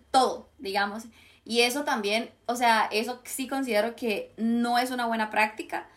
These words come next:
porque vos seguís siendo un individuo dentro de la sociedad, digamos. Y lo que estábamos hablando, las relaciones n-, no suelen ser para siempre. Entonces, eventualmente terminas tu relación,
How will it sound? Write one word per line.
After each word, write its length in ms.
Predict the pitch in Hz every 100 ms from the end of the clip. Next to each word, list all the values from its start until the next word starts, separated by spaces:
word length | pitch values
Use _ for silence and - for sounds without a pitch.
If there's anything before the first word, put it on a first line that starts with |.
| - -
porque 300 | - 254 - 240
vos 200 | 233 -
seguís 360 | 294 240 330
siendo 300 | 294 302 302
un 80 | 311
individuo 640 | 311 254 220 240 339 359
dentro 400 | 254 269 349 359
de 80 | 285
la 120 | 226 190
sociedad, 640 | 226 226 190 190 247 302
digamos. 580 | 220 220 262 311 247 - - - - - _ _ _ _ _ _ _
Y 220 | 285 277 -
lo 200 | 277 277
que 100 | 302
estábamos 340 | 302 226 269
hablando, 400 | 294 277 294 214 -
las 140 | 247
relaciones 680 | 240 233 233 220 254 285 - _ _
n-, 440 | - 247 254 254 247 - -
no 280 | 254 254 269
suelen 340 | 277 285 311
ser 220 | 330 311
para 200 | 311 320
siempre. 500 | 381 339 349 381 359 392 427 - _ _ _
Entonces, 680 | - 262 277 302 311 240 208 -
eventualmente 680 | 240 247 233 240 285 311 330
terminas 540 | 330 311 254 254 -
tu 80 | 311
relación, 600 | 311 277 - 254 285